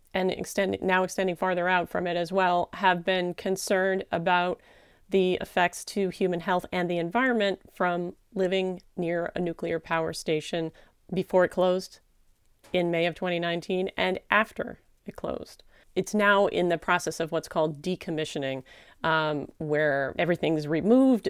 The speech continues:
buttoned up, uh, theoretically made safe for redevelopment. The biggest matter of dispute that's been going on for a couple of years now is about what's going to happen to the, the process water, all the water that's held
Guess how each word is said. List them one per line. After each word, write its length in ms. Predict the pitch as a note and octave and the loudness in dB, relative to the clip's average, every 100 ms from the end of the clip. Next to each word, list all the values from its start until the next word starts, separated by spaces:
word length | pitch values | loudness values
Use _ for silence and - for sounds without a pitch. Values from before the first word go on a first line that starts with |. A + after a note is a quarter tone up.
| - | -4
buttoned 420 | E3 F3+ F#3+ F#3+ | 4 4 4 4
up, 400 | G#3 A3+ - - | 4 2 -6 -8
uh, 80 | - | -6
theoretically 880 | D#3 - G3+ F#3 F#3+ F#3 F3+ F3+ F3+ | -4 0 2 4 2 2 0 -2 -2
made 460 | F3 F3 E3 D#3+ - - _ | 0 0 2 -2 -4 -12 _
safe 540 | - - - F3+ F3 - - | -12 -4 0 2 0 -6 -20
for 320 | - F3+ E3 | -2 0 2
redevelopment. 760 | F#3 E3+ D3+ D3 C#3 - - - _ - | 0 -2 -2 -2 -2 -2 -8 -12 _ -8
The 100 | E3 | 0
biggest 300 | A3+ A#3+ A#3 | 2 4 4
matter 240 | G#3+ F#3 | 2 2
of 80 | F3 | 0
dispute 400 | D#3 - F#3 D#3 | -4 -2 -2 0
that's 140 | D#3 | -4
been 180 | - D#3+ | -4 -6
going 300 | F3 E3 D3 | -2 -4 -4
on 400 | - D3+ D3+ D3 - - - - | -2 -2 -2 -6 -12 -20 -20 -4
for 140 | F3 | -2
a 60 | - | 0
couple 260 | A3 G3+ | 0 0
of 80 | E3+ | -2
years 320 | F3 E3+ E3+ | 0 -2 -2
now 220 | D#3+ D3 | -4 -2
is 160 | - D#3 | -4 -4
about 420 | D#3 D#3+ D3+ - | -4 -2 -2 -2
what's 160 | F3 - | -6 -4
going 200 | A#3+ A3 | -2 -2
to 60 | |
happen 440 | E3 - E3 D#3+ D3 | -2 -6 -6 -6 -8
to 420 | - F#3 E3 D3 - - - _ _ | -6 -4 -2 -4 -8 -20 -20 _ _
the, 340 | D3+ E3 C#3+ - - - | -4 -2 -2 -4 -14 -10
the 140 | - | -10
process 680 | - - G3+ F#3 - D#3+ - | -10 -6 -2 -2 -2 -8 -8
water, 440 | C#3 D3+ C#3 B2 | -4 -2 0 -2
all 140 | - D#3+ | 0 0
the 80 | E3 | -2
water 480 | C#3 D3 D3+ D3 C#3+ | -2 -2 0 0 -2
that's 200 | D#3 - | -6 -10
held 440 | - D#3+ D3+ D3+ | -2 2 2 0